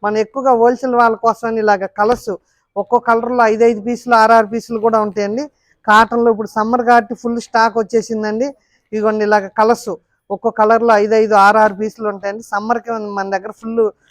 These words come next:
హ్యాండ్లూమ్ ఫుల్ స్టాక్ వచ్చేసిందండి. ఇవాళే మగ్గా నుంచి తెప్పించామండి.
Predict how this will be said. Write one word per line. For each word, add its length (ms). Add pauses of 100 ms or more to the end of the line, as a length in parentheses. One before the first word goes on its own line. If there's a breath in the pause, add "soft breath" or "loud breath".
(200)
హ్యాండ్లూమ్ 420
ఫుల్ 260
స్టాక్ 380
వచ్చేసిందండి. 680 (420)
ఇవాళే 360 (420)
మగ్గా 260
నుంచి 240
తెప్పించామండి. 600